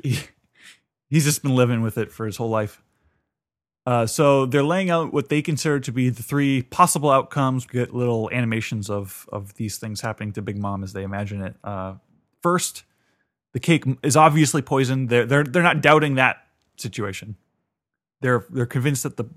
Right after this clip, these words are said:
cake is poisoned. But the outcomes are, one, Mom eats a cake, it's poisoned, and it kills her. And we see her, like, dropping dead.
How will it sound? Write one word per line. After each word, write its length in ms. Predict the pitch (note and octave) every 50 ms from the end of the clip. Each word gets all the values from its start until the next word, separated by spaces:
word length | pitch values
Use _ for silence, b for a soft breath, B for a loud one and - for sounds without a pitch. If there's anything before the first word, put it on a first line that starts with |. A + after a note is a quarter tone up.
| _ -
cake 180 | - C3 A#2+
is 80 | A#2+ -
poisoned. 420 | - B2 G#2+ G2 F#2+ F#2+ F#2+ F#2 - _ _ _ _
But 160 | - A#2+ -
the 320 | - B2 A#2 A2 G#2+ - -
outcomes 520 | F#3 F#3 - - - A#2 A2+ A2+ A2 -
are, 320 | - G#2+ A2 G#2+ G#2+ G#2+ G#2+
one, 420 | G#2+ B2+ D#3 D#3 D#3 D3+ D3 D3
Mom 300 | C3 C3 C#3 C#3+ C#3+ C#3+
eats 180 | C#3+ C#3 - -
a 40 | C3
cake, 400 | - C#3+ C3+ C3+ C3 - - _ _ _ _ _
it's 160 | - A2+ -
poisoned, 460 | - - D3 C#3 B2+ A#2+ C3 B2+ A2+
and 100 | - G#2+
it 80 | G#2+ G2+
kills 240 | - - A2 F#2+ G2
her. 160 | F#2+ F#2 F#2+ - _ _ _ _ _ _
And 140 | A2 A2 G#2+
we 100 | G#2 G2
see 160 | - - A2
her, 80 | G#2 G2
like, 220 | F#2+ F#2+ - - _ _ -
dropping 340 | - A#2 G2+ G2 - G#2
dead. 280 | G2 F#2+ F#2+ F#2+ F#2 -